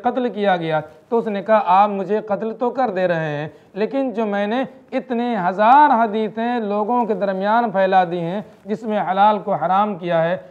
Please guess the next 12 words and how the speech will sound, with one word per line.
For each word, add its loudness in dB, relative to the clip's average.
اور 4
حرام 4
کو -2
حلال 4
کیا -2
ہے، -4
ان -2
حدیث 0
کا 2
کیا 2
کریں -2
گے؟" -2